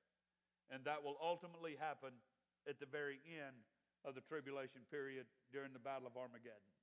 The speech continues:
But it is to also, uh, allows an opportunity for God to pour out judgment for all wickedness of all mankind,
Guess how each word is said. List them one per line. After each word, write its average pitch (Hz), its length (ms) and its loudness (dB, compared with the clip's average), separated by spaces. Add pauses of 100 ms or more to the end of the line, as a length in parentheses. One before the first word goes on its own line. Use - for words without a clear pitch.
(1080)
But 160 100 -2
it 180 140 2
is 180 320 2
to 175 480 4
also, 180 760 4 (680)
uh, 147 560 6 (140)
allows 175 480 6 (260)
an 160 80 -4
opportunity 175 720 0
for 147 160 -2
God 139 480 0 (1080)
to 143 80 4
pour 220 320 4
out 160 260 4
judgment 131 480 -2 (1500)
for 156 180 6
all 220 400 10
wickedness 160 560 0 (1040)
of 147 160 6
all 202 360 8
mankind, 160 840 -2